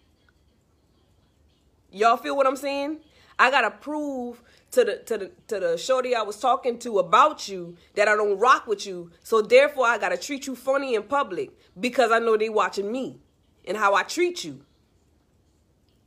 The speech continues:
Y'all follow me? Like, that's how, that's why, that's why people treat you funny, because they done talked about you so much until when they get in public, they can't give you a hug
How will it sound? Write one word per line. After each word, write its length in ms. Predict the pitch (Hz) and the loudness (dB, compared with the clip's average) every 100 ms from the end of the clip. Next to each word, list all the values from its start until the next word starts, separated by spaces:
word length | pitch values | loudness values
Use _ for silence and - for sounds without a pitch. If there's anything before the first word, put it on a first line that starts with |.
| - | 0
Y'all 220 | 254 339 339 | 4 4 4
follow 320 | 320 349 233 | 2 2 0
me? 220 | 160 - _ _ _ _ _ _ _ _ _ _ _ | -4 -12 _ _ _ _ _ _ _ _ _ _ _
Like, 180 | 233 254 | 4 4
that's 160 | 277 359 | 4 2
how, 120 | 330 | 0
that's 260 | 220 302 330 | 2 0 2
why, 460 | 285 262 233 220 226 - - - | 2 4 2 -4 -8 -20 -14 0
that's 180 | 349 | 0
why 100 | 349 262 | 2 0
people 280 | 311 302 | -2 -6
treat 240 | - 392 381 | -2 -2 -2
you 80 | 339 | -2
funny, 280 | 233 185 | -2 -2
because 280 | 180 196 240 | -6 0 0
they 100 | 240 | 0
done 120 | 247 240 | -2 0
talked 260 | 285 294 | -2 -2
about 300 | 247 220 226 | -2 -2 -2
you 60 | 240 | -8
so 180 | 226 208 | -6 -4
much 560 | 240 247 - - - _ _ _ _ _ - | -2 -4 -6 -16 -20 _ _ _ _ _ -6
until 280 | 214 269 254 | -2 2 2
when 100 | 233 | 2
they 100 | 233 | -2
get 180 | 220 233 | -2 -2
in 100 | 214 | 0
public, 560 | 285 339 233 196 190 _ _ _ _ 185 | 0 0 0 -6 -6 _ _ _ _ -4
they 140 | 247 | -2
can't 300 | 277 277 214 | 0 -4 -2
give 180 | 294 302 | -6 -4
you 160 | 294 | -2
a 60 | 208 | -2
hug 420 | 240 226 175 170 | 2 0 0 -6